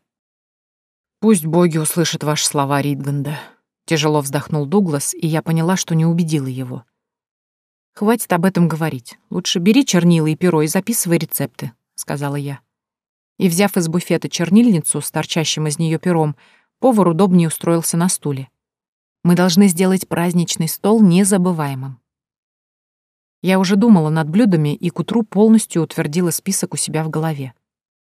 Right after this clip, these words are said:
Пиши. Значит так. Каре ягненка, для которого мы используем самый простой маринад,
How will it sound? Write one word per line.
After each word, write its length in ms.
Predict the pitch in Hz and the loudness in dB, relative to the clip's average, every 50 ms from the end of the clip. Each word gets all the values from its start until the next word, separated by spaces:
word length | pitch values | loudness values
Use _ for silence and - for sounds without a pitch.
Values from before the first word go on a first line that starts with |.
| _ _ _ | _ _ _
Пиши. 400 | - 226 240 - - - 123 120 - _ _ _ _ _ _ _ _ _ | -6 -4 -4 -4 -4 -8 -8 -10 -14 _ _ _ _ _ _ _ _ _
Значит 480 | - 156 139 202 240 220 - - - | -4 0 0 0 2 2 -2 -4 -4
так. 260 | - 120 120 - - - _ _ _ _ _ _ _ _ _ _ _ _ _ _ _ _ _ _ _ - | -6 -10 -12 -12 -18 -20 _ _ _ _ _ _ _ _ _ _ _ _ _ _ _ _ _ _ _ -2
Каре 240 | 190 196 226 269 | 0 2 2 2
ягненка, 680 | 277 240 208 170 165 170 165 147 139 139 - 185 202 214 - _ _ _ _ _ _ _ - | 4 4 2 2 2 2 2 0 -2 -4 -6 -8 -8 -8 -10 _ _ _ _ _ _ _ -2
для 180 | 160 190 202 | 0 0 2
которого 400 | - 208 196 202 202 190 185 175 | 2 0 0 2 2 2 2 2
мы 160 | 185 185 185 185 | 4 4 4 4
используем 540 | 185 - - 185 180 170 165 180 175 180 | 2 0 0 0 0 2 2 2 2 2
самый 320 | 180 - - 180 170 170 170 | 0 0 0 0 0 0 -2
простой 400 | - - 175 - - - 165 165 | -2 -4 -4 -4 -4 -2 -2 0
маринад, 560 | 170 175 180 175 170 160 156 - - - _ | 0 0 0 0 -2 -2 -4 -8 -12 -20 _